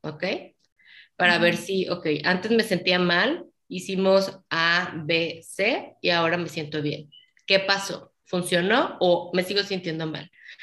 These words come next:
Speaker 1: Entonces, bueno, las que les estoy diciendo que son terapias más tradicionales son justo terapia familiar sistémica, logoterapia, gestalt, que es otro enfoque que tiene que ver con,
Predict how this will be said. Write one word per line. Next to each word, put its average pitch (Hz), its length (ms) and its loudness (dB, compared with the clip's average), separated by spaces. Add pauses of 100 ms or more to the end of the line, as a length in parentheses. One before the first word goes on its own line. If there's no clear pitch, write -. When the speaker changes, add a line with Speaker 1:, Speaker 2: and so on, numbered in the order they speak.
(100)
Speaker 1:
Entonces, 226 180 2
bueno, 233 200 6
las 226 180 4
que 233 80 0
les 240 120 2
estoy 240 260 0
diciendo 269 500 4
que 247 60 -6
son 220 160 -6
terapias 220 300 0
más 220 180 -2
tradicionales 202 840 -2 (340)
son 185 240 2
justo 185 640 2
terapia 175 300 0
familiar 156 400 -4
sistémica, 233 1040 2
logoterapia, 180 1120 0
gestalt, 185 680 0
que 190 80 0
es 180 80 -2
otro 180 240 -2
enfoque 175 360 -2
que 170 100 -4
tiene 170 260 -6
que 165 120 -4
ver 156 240 -4
con, 156 260 -6